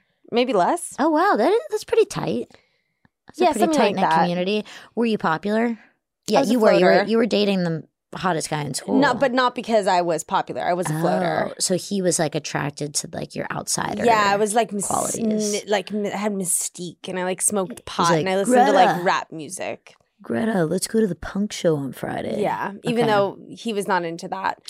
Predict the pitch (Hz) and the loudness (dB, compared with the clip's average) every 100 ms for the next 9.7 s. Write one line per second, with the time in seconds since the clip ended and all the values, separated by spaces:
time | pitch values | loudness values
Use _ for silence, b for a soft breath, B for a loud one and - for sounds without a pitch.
0 | B 180 190 190 233 208 202 208 190 202 | B -2 0 2 0 2 2 0 0 0
1 | 180 175 - 185 180 170 185 175 - 196 | 0 -2 0 0 0 -2 -2 -4 -2 -4
2 | 180 - 185 165 165 180 151 180 160 156 | -4 -4 -4 -4 -4 -8 -6 -6 -4 -4
3 | 156 170 - - 185 185 180 180 208 214 | -6 -6 -8 -4 -2 2 2 2 2 2
4 | 214 208 190 - 180 185 180 175 131 190 | 4 4 4 4 2 2 0 0 2 2
5 | 180 151 B B B 202 220 - 233 226 | 0 -2 B B B 0 0 2 2 4
6 | 208 208 185 214 202 190 160 180 185 175 | 2 0 0 0 2 0 -2 -4 -2 0
7 | 175 - B B B - - - 240 233 | 0 -2 B B B -20 -12 2 4 6
8 | 220 208 196 - 180 175 160 196 196 196 | 6 6 4 2 0 0 -4 -4 -2 -2
9 | - - 196 180 170 160 160 | -2 -2 0 0 0 0 -2